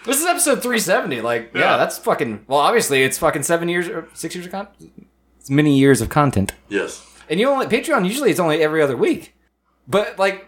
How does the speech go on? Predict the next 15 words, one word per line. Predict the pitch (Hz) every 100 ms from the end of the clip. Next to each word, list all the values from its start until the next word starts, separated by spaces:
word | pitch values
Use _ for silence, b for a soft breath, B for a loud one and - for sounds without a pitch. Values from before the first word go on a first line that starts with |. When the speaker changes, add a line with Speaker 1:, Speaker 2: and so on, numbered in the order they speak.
| -
Speaker 1:
you | 196 302
want | 349 226
me | 226 214 220
to | - 185
set | 233 233
up |
a | 220
Patreon. | 214 214 208 127 110 - - -
Speaker 2:
<laughs> | -
Speaker 1:
I'm | 254 220 277
thinking | 254 233 185
five | 240 247 277
dollar | 269 254 240 220
limit, | 220 139 113
right? | 147 170 233